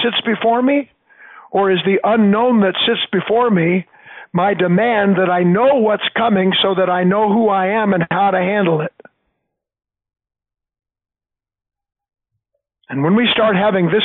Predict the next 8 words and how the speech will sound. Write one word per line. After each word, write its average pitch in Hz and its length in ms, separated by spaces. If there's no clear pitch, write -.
kind 208 200
of 170 160
understanding, 170 920
"She 196 100
betrayed 202 480
me. 147 260
He 202 140
stole 269 300